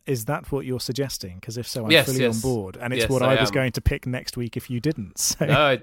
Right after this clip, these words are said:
Speaker 2: yeah, I'm su-, I'm suggesting it, definitely, for sure. I think it's timely, it's good. I've actually already watched it, so I won't spoil it,
Speaker 1: Oh,
Speaker 2: but,
Speaker 1: cool,
Speaker 2: um,
Speaker 1: okay.
Speaker 2: but yeah,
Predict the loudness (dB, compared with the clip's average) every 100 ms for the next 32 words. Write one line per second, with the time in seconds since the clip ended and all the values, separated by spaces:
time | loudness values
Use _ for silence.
0 | -4 -4 -2 -2 -6 -6 -8 -14 -6 -4
1 | -2 -6 -8 -8 -8 -10 -12 -12 _ -14
2 | -12 -14 -14 -16 -8 -6 -4 -6 -8 -10
3 | -14 -6 -2 -2 -2 -4 -6 -10 -20 -8
4 | -2 -2 0 0 0 -4 -8 -8 -12 -14
5 | -16 -16 -12 -12 -12 -12 -4 0 4 4
6 | 4 0 0 -4 -8 -14 -20 -20 _ _
7 | -4 0 0